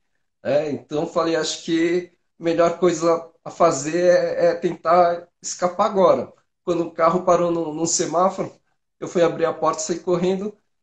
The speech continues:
e levei um tiro. É. Aí eu fiquei consciente, me levaram pro, pro hospital. Eu, eu sei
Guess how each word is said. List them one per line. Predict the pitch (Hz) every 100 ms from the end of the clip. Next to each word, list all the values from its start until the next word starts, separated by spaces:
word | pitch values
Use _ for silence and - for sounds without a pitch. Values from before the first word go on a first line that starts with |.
| _
e | 165 180 196 196 196
levei | 190 180
um | 202 285
tiro. | - 170 131 - _ _ _ _ _ _ -
É. | 113 117 - _ _ _ _ _ 135 139
Aí | 147 156 170 220
eu | 196
fiquei | - - 180 196 -
consciente, | 190 - 147 143 170 -
me | 151
levaram | 139 117 135 156 156 151
pro, | - 147 143
pro | 139 143
hospital. | 139 - - 143 156 151 135 135 170
Eu, | 196 185 170 - _ _ _ -
eu | 175
sei | - 190 196 185 170